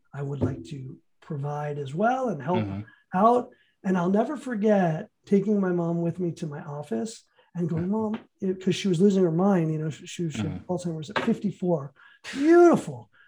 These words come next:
Speaker 1: And
Speaker 2: Wow.
Speaker 1: she'd be, I'd sit her in a corner. I'd say, 'Mom, if you could just sit here for a little while, we, we can go, um, to McDonald's after and then get ice cream and then go to the
Speaker 2: Mm.
Speaker 1: arcade.'"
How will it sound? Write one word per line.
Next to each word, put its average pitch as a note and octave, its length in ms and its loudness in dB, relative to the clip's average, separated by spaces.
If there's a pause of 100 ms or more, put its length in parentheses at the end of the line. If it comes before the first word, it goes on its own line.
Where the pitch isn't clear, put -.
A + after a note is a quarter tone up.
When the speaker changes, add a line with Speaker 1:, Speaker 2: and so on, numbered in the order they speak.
(120)
Speaker 1:
And F#3+ 140 0
Speaker 2:
Wow. F3+ 100 0
Speaker 1:
she'd F#3 220 -6
be, G3 260 -14
I'd F3+ 100 -4
sit - 320 -2
her A#3 80 2
in G#3 120 2
a - 100 -14
corner. G3 200 0
I'd E3+ 120 -6
say, F#3+ 60 -4
'Mom, F#3 300 -2
if - 100 -12
you G3+ 80 -4
could G#3 160 -8
just - 120 -8
sit A#3 140 -8
here G#3+ 80 -4
for A3 120 -12
a - 20 -4
little G#3+ 160 -2
while, G3+ 180 -2
we, G#3+ 60 2 (120)
we F#3+ 60 -2
can G#3 120 0 (100)
go, G#3+ 40 4 (520)
um, F3 140 0 (240)
to G#3 80 0 (260)
McDonald's G3 420 0 (120)
after F#3+ 220 -2
and F#3 140 -2
then F#3 140 4
get F3 120 -4 (100)
ice G#3 160 0
cream F#3 200 2
and F3 100 0
then F3 100 0
go F3 160 0
to F3 100 2
the F3 80 4
Speaker 2:
Mm. D#3+ 100 2
Speaker 1:
arcade.'" G3 420 0